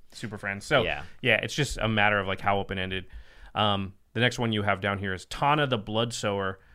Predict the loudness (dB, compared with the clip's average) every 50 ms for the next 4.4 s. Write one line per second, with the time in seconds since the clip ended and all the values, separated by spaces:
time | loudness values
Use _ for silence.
0 | -20 _ _ -4 0 0 2 2 2 0 -2 -6 -8 -8 -2 2 2 2 2 0
1 | 0 0 0 0 0 0 -2 -4 -2 -2 -2 -2 -2 -4 -6 -6 -8 -6 -4 -4
2 | -4 -4 -4 -2 -2 -2 -2 0 -2 -2 -2 -4 -4 -2 0 0 0 0 -2 -4
3 | -6 -6 -2 0 2 2 2 2 0 -2 -2 -4 -8 -8 -8 -6 -6 -4 -6 -6
4 | -6 -8 -8 -8 -6 -6 -6